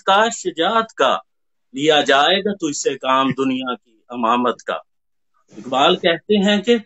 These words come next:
मुसलमान को, नौजवानों को हिम्मत नहीं हारनी चाहिए। वो कहते हैं, "सितारों से आगे जहां और भी हैं, अभी इश्क के इम्तिहान और भी हैं, इसी रोजो शब में उलझ के ना रह जा,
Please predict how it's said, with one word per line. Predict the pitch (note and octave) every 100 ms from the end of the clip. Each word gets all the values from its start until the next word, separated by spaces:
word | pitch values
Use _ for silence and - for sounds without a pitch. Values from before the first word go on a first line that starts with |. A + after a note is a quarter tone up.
| - - - _
मुसलमान | C#3 C#3 A3+ A3+ F#3 D#3 D3+ D#3
को, | C#3 D3+ G#3
नौजवानों | E3 E3 E3 D#3+ D3 D#3 F3
को | F#3 G3
हिम्मत | G#3+ F#3+ G3 C4 G3+
नहीं | G#3 A#3 A#3+
हारनी | F#3 C3+ C3 C#3+
चाहिए। | - C#3 C3+ D3+ A3 - _ _ -
वो | D3
कहते | D#3 D3+ F#3+
हैं, | G#3+
"सितारों | G#3+ - C#3 D3 F#3 E3
से | - D3
आगे | C3+ C#3+ D3+ C3+
जहां | C3 C3+ C3+
और | B2+ D3 D#3
भी | C3+ A#2+
हैं, | A2 F2+ _ - - -
अभी | A#2+ D#3
इश्क | F3 E3 F3 -
के | G3
इम्तिहान | F#3 E3+ D#3+ D#3+ D3+ F#3
और | F#3+ E3 F#3 G#3+
भी | F#3 D#3+
हैं, | C#3 G#2 - _ _ -
इसी | B2 F#3+ F#3
रोजो | E3+ D#3+ F#3 F#3
शब | E3 E3
में | F#3 F3+
उलझ | D#3 E3+ F#3
के | F#3+ F#3+ F3
ना | C3+ C#3+ F3
रह | G3+ D#3+
जा, | D3+ B2+